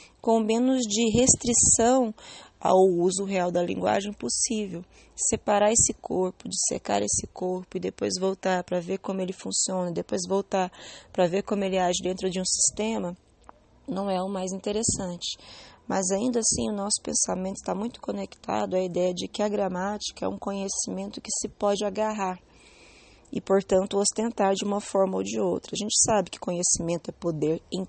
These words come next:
todas as instâncias da vida. Apesar desse mundo de falar que não, o dinheiro é sempre mais, é sempre mais, ele não sempre vai vir atrelado a alguma forma de conhecimento, sórdida que seja, mas pensar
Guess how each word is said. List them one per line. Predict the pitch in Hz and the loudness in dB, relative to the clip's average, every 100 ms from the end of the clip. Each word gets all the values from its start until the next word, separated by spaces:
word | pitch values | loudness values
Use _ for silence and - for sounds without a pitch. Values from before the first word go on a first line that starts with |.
| - | 0
todas | 190 175 170 | 0 2 -2
as | 165 | -4
instâncias | 165 - 160 165 160 | -4 -6 -6 -8 -8
da | 151 165 | -6 -6
vida. | 135 147 - 147 - - - - - - - | -6 -8 -8 -14 -18 -20 -20 -20 -20 -20 -14
Apesar | - 170 156 180 | -4 -2 0 -2
desse | 165 180 - | 0 0 0
mundo | 175 165 160 | -2 -4 -6
de | 175 - | -8 -4
falar | 160 156 | -2 -2
que | 151 170 | -4 -6
não, | 165 | -6
o | |
dinheiro | 156 175 175 180 | -6 -4 -2 0
é | |
sempre | 180 165 175 | -2 -4 -4
mais, | 160 156 | -2 -2
é | 165 | -2
sempre | - 170 151 156 | -2 -4 -6 -6
mais, | 165 185 175 175 - - - - - 185 | -4 -2 -2 -4 -8 -12 -20 -20 -4 2
ele | 175 | 2
não | 180 196 | 4 2
sempre | - 233 190 | 2 -2 2
vai | 185 | 2
vir | 175 185 | 4 0
atrelado | 175 175 170 170 170 | 0 0 2 2 0
a | |
alguma | 170 190 190 | -2 -4 -8
forma | 175 170 170 | -4 -4 -4
de | 165 - | -6 -6
conhecimento, | 175 170 180 - 165 165 - | -6 -2 -2 -2 -4 -6 -6
sórdida | - - 196 196 175 185 | -4 0 2 0 -2 -4
que | - - | -4 -4
seja, | 156 160 151 156 | -4 -4 -6 -6
mas | 156 151 - - _ _ - | -4 -4 -6 -8 _ _ -4
pensar | 196 190 - 175 175 | -2 0 0 0 -2